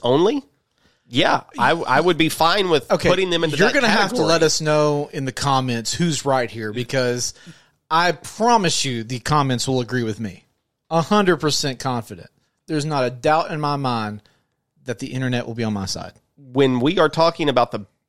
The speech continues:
Speaker 1: best fast food restaurants,
Speaker 2: I'm not saying it
Speaker 1: they
Speaker 2: will
Speaker 1: are
Speaker 2: be the
Speaker 1: not
Speaker 2: best. I'm saying you can't discredit it from the conversation
Speaker 1: Yeah.
Speaker 2: of the list.
Speaker 1: They shouldn't even be mentioned
Speaker 2: Oh my gosh.
Speaker 1: in the discussion of
Speaker 2: What's
Speaker 1: it.
Speaker 2: funny is I,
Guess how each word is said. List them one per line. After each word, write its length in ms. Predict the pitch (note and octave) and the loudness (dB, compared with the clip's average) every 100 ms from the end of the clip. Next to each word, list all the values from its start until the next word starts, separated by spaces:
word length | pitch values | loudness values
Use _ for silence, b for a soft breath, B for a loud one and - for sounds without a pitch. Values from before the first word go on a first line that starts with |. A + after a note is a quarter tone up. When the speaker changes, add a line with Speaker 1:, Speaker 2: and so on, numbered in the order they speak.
| _ - | _ -2
Speaker 1:
best 400 | C#3+ D3+ - - | 2 2 0 0
fast 320 | C#3 C#3+ C#3 | 2 2 0
food 220 | - C3+ | -2 -4
restaurants, 640 | A2 A2 A#2 - A2 G2 G#3+ | -2 0 0 0 -4 -2 0
Speaker 2:
I'm 160 | C#4 | 2
not 220 | C#4 C4 A3 | 2 2 0
saying 360 | - C#4+ C#4+ | 0 0 2
it 100 | G#3 | 0
Speaker 1:
they 260 | B2 C#3+ F3 | 2 4 4
Speaker 2:
will 80 | E3 | 4
Speaker 1:
are 40 | |
Speaker 2:
be 60 | C3+ | 4
the 60 | |
Speaker 1:
not 140 | C#3 D3+ | 4 4
Speaker 2:
best. 500 | D3+ G3+ F2+ - - - | 4 2 -2 -6 -10 -2
I'm 140 | F#3+ | 0
saying 440 | C#4 A#3+ G#3 F#3+ F#3+ | 2 2 2 -2 -4
you 160 | F3 | -6
can't 300 | F3 A3 G3 | -4 -2 -2
discredit 560 | D3+ E3+ - F#3+ F#3+ E3+ | -2 -4 0 0 0 -4
it 100 | - | -6
from 120 | D#3 | -6
the 60 | C3+ | -6
conversation 880 | - C#3 A#2+ A2 D3 D#3+ D#3 C3+ B2 | -4 -4 -2 0 2 2 0 -6 -6
Speaker 1:
Yeah. 280 | A#3+ G4 F#4+ | 0 2 4
Speaker 2:
of 60 | C#3 | 2
the 60 | C3 | 4
list. 520 | D#3 - - - - C3+ | 2 2 -4 -10 -10 -2
Speaker 1:
They 140 | G3 | 0
shouldn't 280 | G#3+ C4 A#3+ | 0 -2 -4
even 240 | A#3 A3+ | -4 -4
be 140 | G#3+ A3+ | -4 -4
mentioned 640 | A3 B3+ C#4+ E3+ G2 - _ _ _ A2+ | 2 2 2 -6 -8 -16 _ _ _ -14
Speaker 2:
Oh 140 | F#2+ | -12
my 200 | E2 D2 | -12 -16
gosh. 500 | - D#2 C#2+ - - _ b | -14 -16 -14 -14 -14 _ b
Speaker 1:
in 140 | E3 | 2
the 60 | F#3+ | 2
discussion 540 | F#3+ - - C4+ E4+ | 2 2 2 2 2
of 80 | C#4+ | 2
Speaker 2:
What's 160 | D3+ D#3+ | 2 -2
Speaker 1:
it. 60 | |
Speaker 2:
funny 260 | - F#3 F3 | -2 -2 0
is 260 | C#3 B2+ B2+ | 0 -2 -2
I, 180 | C#3+ | -4